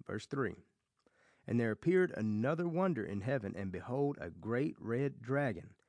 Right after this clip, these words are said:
having seven heads and ten horns, and seven crowns upon his heads."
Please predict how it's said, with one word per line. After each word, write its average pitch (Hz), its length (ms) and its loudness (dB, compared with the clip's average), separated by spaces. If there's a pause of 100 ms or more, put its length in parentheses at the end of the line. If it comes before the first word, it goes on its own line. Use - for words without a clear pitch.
(300)
having 95 260 -4
seven 151 460 0
heads 151 580 0
and 85 240 -8
ten 143 280 0
horns, 117 500 0 (360)
and 85 140 -6
seven 151 420 0
crowns 170 460 0
upon 98 280 -4
his 110 120 -2
heads." 127 460 -2